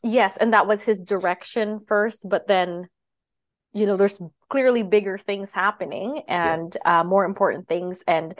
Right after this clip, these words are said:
Speaker 1: he tried to stay, step away from it. And even, like, him just trying to walk in the plaza, he gets, like, arrested and, like, you know, little things like that happen to
Speaker 2: Yep.
Speaker 1: him, which makes, probably affects how he feels about the Empire.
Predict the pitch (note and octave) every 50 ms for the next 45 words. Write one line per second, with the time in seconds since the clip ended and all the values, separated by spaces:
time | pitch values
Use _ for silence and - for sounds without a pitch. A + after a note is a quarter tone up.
0 | - - - - _ - - - - G#3+ A3 B3 A#3+ B3 A3 G3 - - G3+ F#3
1 | F3+ - - - - G3 - - E3 C#3+ E3 G3+ C4+ C4+ - - F3+ E3 D#3 E3+
2 | F3 D#3+ - E3+ E3+ F3 - - - G#3+ G3 G3+ F#3+ F3+ F3 F3 - - - -
3 | A3 G#3 G3 F#3 F3+ F3 E3+ F3 - _ _ _ _ _ _ _ _ _ _ _
4 | - - G3+ G3 - - - G#3+ G3 F#3 F#3 F#3 F#3+ F3+ E3+ F3 F#3+ F3+ F3+ F#3
5 | - F3 E3 E3 - - - G3 G3+ G#3+ G#3 G3+ G3+ F#3 E3+ E3+ F3 F3 E3+ E3+
6 | F#3 F3 E3 - - - - F3 D#3 - E3+ D#3+ F3+ F#3+ G#3 G#3 - - - F3+
7 | E3 E3+ E3+ E3 D3+ D#3+ E3+ E3+ A2+ G#2+ E3 - _ _ _ _ _ _ _ _
8 | _ _ _ _ - G#3+ G3+ F3+ E3+ E3+ F#3+ G#3 G#3+ G3+ G3+ - G#3 G3 F#3+ -
9 | D#3+ D#3+ - F3+ E3 D#3 - - - F#3 F#3 - - F#3+ D3+ D#3+ F3+ F#3+ E3+ F3+
10 | F3 E3 E3 - - - A3 G3+ F#3 - - - - _ - - - C4 A3 G3+
11 | G3+ G3 - - F#3+ - - F3+ - - - - G3+ F#3 F3 F3+ F3+ F#3 - G#3
12 | F#3+ E3+ D#3 D#3 E3 _ _ _ _ _ _ _ _ _ _ _ _ _ _ -
13 | - - A#3+ G#3+ F#3+ F3+ F#3 F3+ - F3 F#3+ F#3 F3 E3 - - F3 C#3+ E3 A#3
14 | C4 A#3+ - - - B1+ D2 - G#3